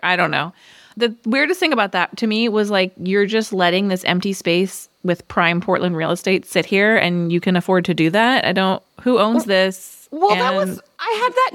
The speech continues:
Speaker 2: note too. I'm like, "How long has Mateo's been closed?" It's just an empty space sitting there forever that she can go sit on the, uh, patio. Like, no, that doesn't happen. I mean, maybe now in twenty twenty-three there's empty,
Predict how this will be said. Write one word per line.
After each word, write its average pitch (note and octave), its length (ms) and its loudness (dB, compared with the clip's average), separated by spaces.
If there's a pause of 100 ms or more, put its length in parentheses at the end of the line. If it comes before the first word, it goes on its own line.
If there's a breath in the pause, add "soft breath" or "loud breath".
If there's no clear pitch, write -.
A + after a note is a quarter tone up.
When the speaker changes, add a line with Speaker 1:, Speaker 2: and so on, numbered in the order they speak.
Speaker 2:
note F#4+ 100 0
too. - 160 -2
I'm G4 80 -2
like, C4 160 -2
"How A#3+ 240 -2
long D4 200 0
has D4+ 200 -2
Mateo's C#4 500 -2
been C4+ 160 -2
closed?" C4 380 -2
It's F#3 140 -6
just G#3+ 180 -4
an G#3 160 -4
empty G3+ 240 -2
space G3 320 -4
sitting G3 280 -4
there G3 120 -2
forever F#3+ 560 0 (180 loud breath)
that G#3 140 -2
she - 140 -6
can C#4+ 140 -4
go A3 100 0
sit G3 440 -2
on F#3+ 220 0
the, F#3 180 -2
uh, E3 220 0
patio. G3 680 0 (520 soft breath)
Like, F#4+ 260 -4
no, C4+ 380 -2
that D#4 140 -4
doesn't E4+ 240 -8
happen. A#3 340 -6
I B3 60 0
mean, B3+ 160 0
maybe C4 260 0
now F#3+ 460 0
in D4 120 0
twenty C#4+ 280 -2
twenty-three C#4 460 -2
there's C4+ 260 0
empty, A#3+ 540 0